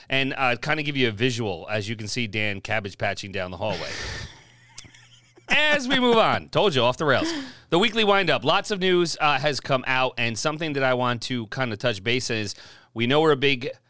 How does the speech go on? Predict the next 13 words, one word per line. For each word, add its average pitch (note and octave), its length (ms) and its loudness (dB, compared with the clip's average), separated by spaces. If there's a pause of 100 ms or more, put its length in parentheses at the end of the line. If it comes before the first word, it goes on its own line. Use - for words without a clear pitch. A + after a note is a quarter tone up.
(240)
a A#2+ 60 -6
big B2 160 0
fan B2+ 220 0
of G#2+ 80 -2
Matt A2+ 180 0
Miller, D3+ 340 0 (400)
uh, G2 480 2
and G#2+ 300 -2
we're A2 220 -2
hoping C3+ 340 -2
to A2 80 -8
get B2 180 0
him, B2 220 -2